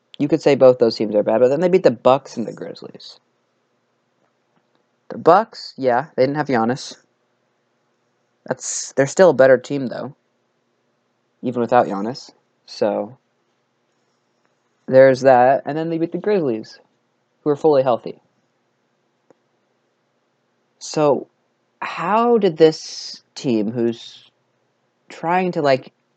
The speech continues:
oh, try to tank and wait for Dame to get back, so he, and so he can lead this team of fresh new players, how are they winning games?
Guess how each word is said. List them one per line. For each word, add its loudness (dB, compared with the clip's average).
oh, 0
try -4
to -2
tank -8
and -4
wait 4
for 0
Dame 0
to -6
get 0
back, 0
so -10
he, -6
and -6
so -6
he -4
can -4
lead -2
this -4
team -6
of -6
fresh -2
new -4
players, 2
how 4
are 6
they 0
winning -4
games? -10